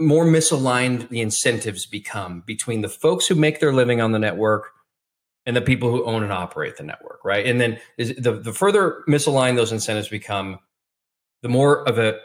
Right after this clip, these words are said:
incentive there is to disrupt, right? To, to, you know, get rid of the corporate middleman, so to speak. And so when,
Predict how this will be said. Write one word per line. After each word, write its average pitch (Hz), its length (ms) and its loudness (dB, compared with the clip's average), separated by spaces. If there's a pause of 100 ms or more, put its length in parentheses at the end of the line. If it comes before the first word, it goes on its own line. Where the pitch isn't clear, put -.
incentive 135 680 0
there 123 160 0
is 120 260 -2
to 113 100 -8
disrupt, 104 800 -4 (140)
right? 107 340 -2
To, 95 240 -8 (100)
to, 98 260 -8 (560)
you 95 100 -14
know, 90 80 -12
get 127 260 -4
rid 117 160 2
of 92 140 -4
the 101 80 -4
corporate 101 420 -4
middleman, 92 420 -8
so 92 180 -6
to 87 80 -8
speak. - 420 -12 (320)
And 131 120 0
so 156 220 4 (120)
when, 151 140 2